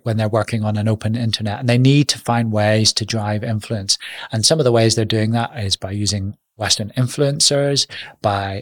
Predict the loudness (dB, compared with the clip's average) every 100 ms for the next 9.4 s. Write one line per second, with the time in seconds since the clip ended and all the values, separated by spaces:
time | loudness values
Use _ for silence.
0 | -10 -12 -10 -10 -10 -12 -14 -10 0 4
1 | 6 4 2 2 0 0 -2 -2 -2 0
2 | 0 2 0 0 0 0 -2 -4 -6 -6
3 | -4 -2 -2 -2 -2 -2 -2 -2 0 0
4 | 0 0 -4 -4 -4 -4 -4 -6 -6 -6
5 | -6 -6 -8 -10 -12 -16 -14 -8 -2 2
6 | 2 2 0 2 0 0 -2 -6 -4 -6
7 | -6 -10 -16 _ _ _ -4 0 0 0
8 | 0 2 2 2 2 2 0 -2 -2 -4
9 | -2 -2 -2 -4